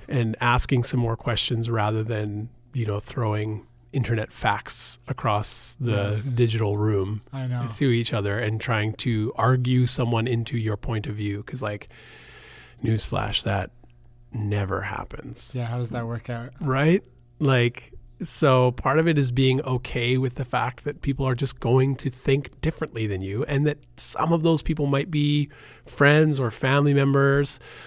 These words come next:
Speaker 1: and that drives us crazy. But allowing for space and being kind
Speaker 2: Yes.
Speaker 1: is one of the best ways forward.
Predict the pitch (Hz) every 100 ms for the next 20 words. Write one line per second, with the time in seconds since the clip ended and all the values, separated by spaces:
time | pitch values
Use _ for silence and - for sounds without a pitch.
0 | - - 139 139 131 160 151 160 151 -
1 | - 139 170 202 135 117 117 147 - -
2 | - - - - 135 135 123 - - -
3 | - - - 143 135 127 123 127 139 147
4 | 147 143 147 - - _ _ _ - -
5 | 135 127 127 127 123 - - 120 135 165
6 | - - - - - - 139 127 123 123
7 | 131 131 127 123 127 123 - - _ -
8 | - - 107 98 104 185 240 - - 123
9 | 120 - - 143 127 123 123 - - 151
10 | 135 135 123 120 123 - 127 127 - -
11 | 131 117 113 110 - - 247 277 - -